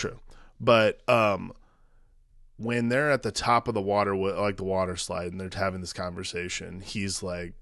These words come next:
Speaker 2: "Oh, yeah, man." <laughs> It's great. He's like, "I wish I could stay here forever." He's like, "Yeah, it's great. You get to bar back in the middle of the winter and paint houses
Speaker 1: Paint
Speaker 2: till it's
Speaker 1: houses
Speaker 2: too
Speaker 1: until you're
Speaker 2: cold."
Speaker 1: too cold, yeah. Ugh.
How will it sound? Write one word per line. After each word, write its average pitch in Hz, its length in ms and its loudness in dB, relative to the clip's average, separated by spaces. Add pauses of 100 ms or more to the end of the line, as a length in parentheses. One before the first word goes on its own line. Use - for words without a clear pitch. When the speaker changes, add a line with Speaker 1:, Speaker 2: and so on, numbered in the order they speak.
(140)
Speaker 2:
"Oh, 160 200 6
yeah, 151 340 4
man." 113 480 0
<laughs> - 300 -8
It's - 80 -12
great. - 180 0
He's 107 140 -2
like, 113 100 4
"I 110 40 4
wish 117 180 4
I - 20 -2
could 104 140 -2
stay 98 200 4
here 98 160 0
forever." 95 280 -2
He's - 100 -2
like, 104 140 -6 (240)
"Yeah, 147 160 8
it's 131 100 0
great. 135 220 6
You 110 80 4
get 117 100 2
to 110 60 2
bar 107 280 8
back 120 360 8
in 101 80 -2
the 98 80 0
middle 110 200 4
of 101 60 4
the 98 60 2
winter 113 340 2
and 90 140 -4
paint 110 240 0
houses 110 340 4
Speaker 1:
Paint 127 40 4
Speaker 2:
till 120 140 8
it's - 100 -2
Speaker 1:
houses 123 80 -4
Speaker 2:
too 113 80 4
Speaker 1:
until 113 240 2
you're 113 120 8
Speaker 2:
cold." 120 80 -2
Speaker 1:
too 123 160 -4
cold, 113 400 -2
yeah. 104 300 0
Ugh. 139 360 0